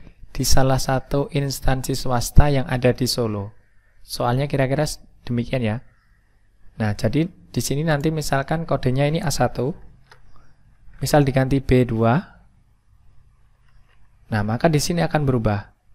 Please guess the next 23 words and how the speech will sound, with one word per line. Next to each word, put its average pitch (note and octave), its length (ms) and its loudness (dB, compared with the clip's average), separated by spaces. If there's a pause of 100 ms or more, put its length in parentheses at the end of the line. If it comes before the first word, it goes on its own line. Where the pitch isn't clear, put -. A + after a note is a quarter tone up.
(1120)
Misal C#3+ 160 2
di B2+ 160 2
sini D3 240 -2
A C#3 80 -2
satu, C3+ 480 -2 (400)
nah G#2+ 160 0
di G#2+ 160 -6
sini E3 160 -4
juga C3 240 0
berubah B2 320 2
otomatis C3 880 4
mengikuti C3 400 2
ya. A2 160 -6 (1300)
Nah, A2+ 80 4
di A2+ 160 0
sini C3+ 160 -4
nanti C#3+ 480 2 (560)
kita - 240 8
pakai D#3+ 320 2
rumus D3 400 -4
if - 320 0
dikombinasikan C#3 880 -2
dengan B2 320 0